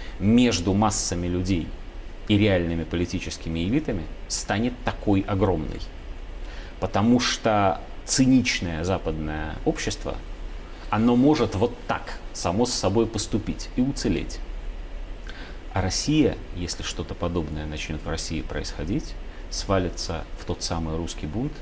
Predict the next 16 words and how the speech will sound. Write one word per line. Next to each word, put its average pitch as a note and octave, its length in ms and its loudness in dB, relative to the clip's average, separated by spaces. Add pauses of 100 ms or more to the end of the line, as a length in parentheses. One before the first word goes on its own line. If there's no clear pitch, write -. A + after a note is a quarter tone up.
(100)
бессмысленный G2+ 760 -2
и G2 80 -2
беспощадный, - 800 -4 (320)
и G#2+ 60 -4
погибнет. F#2+ 520 0 (440)
Ну A2+ 140 6
или, G#2 120 6
по G#2 140 0
крайней B2+ 380 4
мере, G2 220 4
будет F#2+ 320 2
отброшена F#2+ 580 2
на F2+ 140 2
десятки F#2 500 0
лет F#2 220 2
назад F2 340 0